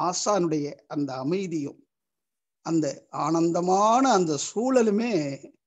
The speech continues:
உள்ளுக்குள்ள ஏதோ ஒரு மாற்றத்தை ஏற்படுத்தியது. வாழ்க்கை துறையில இதுவரைக்கும் நாம பெறாத ஒரு ஆனந்தம், இன்பம் உள்ளுக்குள்ள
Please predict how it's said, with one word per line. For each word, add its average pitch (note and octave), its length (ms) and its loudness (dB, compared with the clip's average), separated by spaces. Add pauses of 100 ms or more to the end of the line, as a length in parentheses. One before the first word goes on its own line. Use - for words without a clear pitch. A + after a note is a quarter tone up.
(440)
உள்ளுக்குள்ள C4+ 500 2 (200)
ஏதோ C4+ 340 0
ஒரு B3 240 6 (200)
மாற்றத்தை A3+ 600 -2
ஏற்படுத்தியது. D#3 680 -8 (1300)
வாழ்க்கை G#3 420 0
துறையில G3 420 0 (840)
இதுவரைக்கும் F#3+ 600 -2 (540)
நாம D#3 280 -6
பெறாத B3+ 500 -4 (120)
ஒரு F#3 200 2 (1400)
ஆனந்தம், F#3+ 520 -6 (400)
இன்பம் G3 440 -2 (920)
உள்ளுக்குள்ள A#3+ 480 0